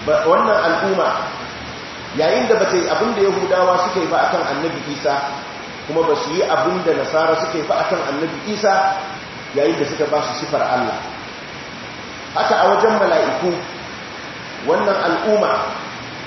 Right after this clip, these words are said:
ba a ɗora ta akan aƙida wadda za ta zanka yin ɓatanci ga wani daga cikin mala'ikun Allah ba, ba ta kuma wuce iyaka ba wajen ba ma wani daga cikin mala'iku sifar Allah.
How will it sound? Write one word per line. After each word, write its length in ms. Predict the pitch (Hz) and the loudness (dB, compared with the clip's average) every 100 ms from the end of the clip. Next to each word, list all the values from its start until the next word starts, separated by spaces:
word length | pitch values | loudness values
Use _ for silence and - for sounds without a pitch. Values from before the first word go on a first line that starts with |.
| - - - - - - - - | -12 -12 -12 -12 -12 -12 -12 -4
ba 100 | 147 | 0
a 100 | 143 | 2
ɗora 440 | 185 220 226 214 233 | 4 6 6 6 4
ta 80 | 233 | 4
akan 240 | - 214 202 | 2 2 2
aƙida 540 | 214 - 220 226 196 - - - - - - - - - - | 0 -2 -2 2 2 2 0 -4 -8 -10 -12 -12 -12 -12 -2
wadda 320 | 147 180 185 | 2 2 2
za 160 | 175 185 | 4 4
ta 140 | 185 170 | 4 2
zanka 380 | 160 196 202 180 | 2 2 2 2
yin 200 | 185 180 | 2 2
ɓatanci 680 | - 226 220 233 226 180 151 | 4 4 6 4 0 -4 2
ga 80 | 160 | 4
wani 180 | 208 214 | 6 6
daga 220 | 190 156 | 4 2
cikin 260 | - 196 | 0 -2
mala'ikun 460 | 185 156 - - 185 | 0 2 2 0 0
Allah 320 | 180 190 160 | 2 4 4
ba, 160 | 135 - - - - - - - - - - - | 4 4 2 -2 -6 -10 -12 -12 -12 -12 -12 -8
ba 100 | 139 | -4
ta 100 | 139 | -2
kuma 200 | 143 180 | -2 2
wuce 240 | 180 208 208 | 2 2 0
iyaka 480 | 202 175 143 - 151 | 2 4 4 6 6
ba 200 | 147 147 - - - - - 123 | 6 4 4 0 -4 -8 -12 -6
wajen 320 | 135 151 165 156 | 0 2 2 4
ba 240 | 139 135 | 4 6
ma 80 | 147 | 6
wani 220 | 196 208 | 4 4
daga 180 | 180 214 | 2 0
cikin 300 | - 180 170 | -2 -4 -2
mala'iku 460 | 147 131 123 151 | 0 0 -2 -4
sifar 280 | 143 156 135 | -4 -2 -2
Allah. 360 | 127 135 117 | 0 0 0